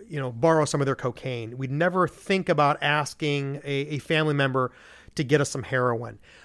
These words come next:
But we don't have any problem asking them to borrow their prescription pills because we know they work,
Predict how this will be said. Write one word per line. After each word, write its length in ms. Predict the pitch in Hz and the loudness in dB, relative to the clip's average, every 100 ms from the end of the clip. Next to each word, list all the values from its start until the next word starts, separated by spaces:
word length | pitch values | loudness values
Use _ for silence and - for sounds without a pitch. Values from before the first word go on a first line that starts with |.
| - - | -20 -14
But 460 | 131 120 160 156 | -12 2 2 2
we 140 | 156 220 | 0 2
don't 80 | 277 | 2
have 80 | |
any 80 | 226 | 0
problem 500 | - - 226 233 156 | -6 0 2 4 4
asking 460 | 147 151 170 - 156 | 4 0 0 -2 -2
them 120 | 143 | -2
to 100 | 139 | -4
borrow 480 | 113 107 135 151 139 | -8 0 4 4 4
their 180 | 120 120 | 0 -4
prescription 640 | - - - 117 - 120 | -6 -12 -10 -10 -10 -10
pills 340 | - 247 131 | 2 2 2
because 240 | - - 147 | -6 -12 -6
we 60 | |
know 180 | 220 220 | -2 0
they 120 | 196 | 0
work, 360 | 190 233 262 - | 0 2 0 0